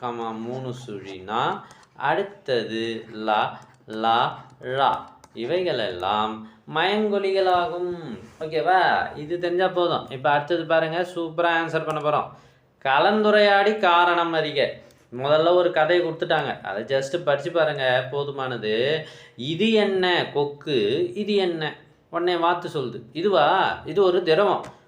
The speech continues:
ஒரு சொட்டு போட்டு, ஒரு சொட்டு விட்டாலே கரை காணாமல் போய்விடும்" அப்படின்னு வாத்து சொல்லுச்சு. உடனே கொக்கு என்ன பண்ணுச்சு? "ஓ,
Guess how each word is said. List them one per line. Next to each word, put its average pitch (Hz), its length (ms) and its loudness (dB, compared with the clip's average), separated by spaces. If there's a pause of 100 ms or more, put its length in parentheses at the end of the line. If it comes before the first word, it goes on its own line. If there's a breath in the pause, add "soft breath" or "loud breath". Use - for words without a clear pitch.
(100)
ஒரு 185 240 4
சொட்டு 214 300 4
போட்டு, 180 500 4
ஒரு 185 240 4
சொட்டு 202 300 2
விட்டாலே 175 880 4
கரை 202 640 4
காணாமல் 190 720 2
போய்விடும்" 190 800 2
அப்படின்னு 143 380 -4
வாத்து 190 340 -2
சொல்லுச்சு. 143 420 -8 (380 soft breath)
உடனே 151 400 0
கொக்கு 160 280 0
என்ன 180 180 2
பண்ணுச்சு? 180 440 -6 (920)
"ஓ, 147 400 2